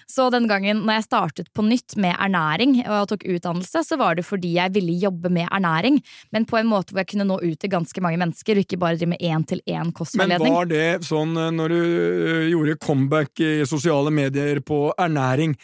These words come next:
Speaker 2: var motivet ditt da litt sånn, eh, «Jeg skal hjelpe det norske folk å bli sunnere», eller var det litt,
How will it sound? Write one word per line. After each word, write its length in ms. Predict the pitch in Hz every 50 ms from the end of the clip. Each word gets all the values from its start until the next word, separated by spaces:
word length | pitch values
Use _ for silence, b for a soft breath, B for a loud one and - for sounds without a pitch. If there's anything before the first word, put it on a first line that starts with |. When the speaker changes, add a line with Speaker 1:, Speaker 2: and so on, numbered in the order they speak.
| B B B B B
Speaker 2:
var 240 | 151 147 156 156 156
motivet 600 | 175 185 180 - - - - 165 143 139 135 143
ditt 180 | 165 175 160 -
da 300 | 147 147 156 160 175 -
litt 240 | 165 156 160 156
sånn, 340 | - - - 156 151 156 165 165
eh, 480 | 160 160 160 160 160 160 160 156 156 156 b b b b b b
«Jeg 120 | 147 147 147
skal 200 | - - - 160
hjelpe 360 | 175 170 160 131 - - 143
det 20 | 139
norske 360 | 160 170 - - - - 156
folk 300 | - - 151 143 135 - _ _ -
å 1080 | 165 156 151 156 151 151 151 151 151 151 151 151 151 151 151 151 151 151 151 151 151
bli 140 | 147 147 165 151
sunnere», 580 | - - 196 165 135 135 147 175 214 269 294 - b b b b b -
eller 200 | 151 190 254 277
var 140 | - 233
det 80 | 233 220 202
litt, 280 | 185 185 180 - -